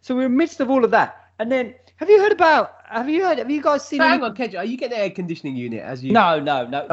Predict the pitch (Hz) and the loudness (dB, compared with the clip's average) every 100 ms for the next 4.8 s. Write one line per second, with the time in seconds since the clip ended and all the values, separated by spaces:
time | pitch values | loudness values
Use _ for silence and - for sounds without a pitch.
0 | 147 - 165 143 135 269 139 247 277 254 | -4 -4 -2 -2 0 -2 0 0 0 0
1 | 247 - 220 - 220 254 226 208 - 196 | -4 -2 -4 -4 -6 -6 -8 -12 -10 -10
2 | 156 - _ _ _ - 214 269 - 226 | -10 -16 _ _ _ -6 -2 -2 -4 -6
3 | 170 220 247 247 233 - 226 220 - - | -2 -2 -2 -2 -6 -4 -4 -4 -6 -10
4 | 226 196 - - 156 180 170 | -4 -4 -6 -20 -12 -8 -8